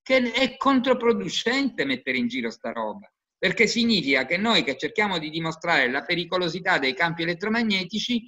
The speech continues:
automaticamente veniamo squalificati da gente che scrive sta roba qui.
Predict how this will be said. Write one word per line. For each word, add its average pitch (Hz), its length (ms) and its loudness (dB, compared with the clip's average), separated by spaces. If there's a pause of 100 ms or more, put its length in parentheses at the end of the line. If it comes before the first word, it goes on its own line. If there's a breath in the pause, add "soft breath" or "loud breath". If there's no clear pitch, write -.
(260 soft breath)
automaticamente 226 1040 2
veniamo 175 320 2
squalificati 175 800 0
da 175 140 -2
gente 160 340 -2
che 160 120 -4
scrive 175 320 -4
sta 127 160 -10
roba 110 280 -4
qui. 147 300 -4